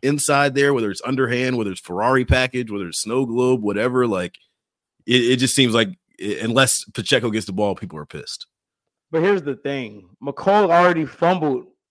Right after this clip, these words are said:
Speaker 2: in this <laughs> game before that.
Speaker 1: It was recovered.
Speaker 2: And
Speaker 1: It
Speaker 2: yeah,
Speaker 1: was
Speaker 2: but who,
Speaker 1: recovered.
Speaker 2: who cares? It's, <laughs> I mean,
Speaker 1: It was recovered.
Speaker 2: it's not like he's the one that recovered it. So,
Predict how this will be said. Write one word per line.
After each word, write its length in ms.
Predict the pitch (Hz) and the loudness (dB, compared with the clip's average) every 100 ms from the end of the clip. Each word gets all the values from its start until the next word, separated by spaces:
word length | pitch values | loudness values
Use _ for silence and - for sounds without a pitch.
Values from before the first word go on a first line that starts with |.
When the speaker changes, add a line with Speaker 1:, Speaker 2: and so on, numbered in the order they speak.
| - | -16
Speaker 2:
in 180 | 123 160 | -8 -4
this 200 | 160 131 | -4 -2
<laughs> 0 | |
game 340 | 139 - 190 | -4 -4 -6
before 460 | 156 151 143 175 180 | -4 -6 0 2 2
that. 300 | 120 110 120 _ _ - 156 | -2 -8 -10 _ _ -4 4
Speaker 1:
It 60 | |
was 180 | 165 214 | 8 8
recovered. 600 | 247 - 254 240 254 226 _ _ _ _ _ _ 202 | 8 6 4 4 -2 -4 _ _ _ _ _ _ 0
Speaker 2:
And 80 | |
Speaker 1:
It 80 | 262 | 4
Speaker 2:
yeah, 140 | 208 269 | 4 2
Speaker 1:
was 100 | 285 | 2
Speaker 2:
but 100 | - | 2
who, 100 | 247 | 2
Speaker 1:
recovered. 200 | 226 247 220 | 0 -2 0
Speaker 2:
who 180 | 302 302 | 0 0
cares? 580 | - 269 320 190 156 160 | 2 4 4 4 0 0
It's, 220 | 190 214 175 - | 0 0 -4 -4
<laughs> 40 | 208 | -2
I 80 | 196 | -2
mean, 160 | - - - | -4 -6 -4
Speaker 1:
It 80 | |
was 220 | 214 226 233 | -2 -2 -2
recovered. 680 | 277 - 240 240 240 240 | -6 0 0 0 0 -2
Speaker 2:
it's 80 | 220 | 2
not 180 | 247 233 | 2 4
like 260 | 208 208 180 | 4 2 2
he's 220 | 226 262 | 0 2
the 100 | 202 | 2
one 180 | 180 170 | 4 2
that 140 | 160 | 0
recovered 480 | 151 147 170 170 185 | -2 -2 -2 0 0
it. 280 | 202 196 _ | -2 -4 _
So, 380 | 147 196 175 | -6 -2 -2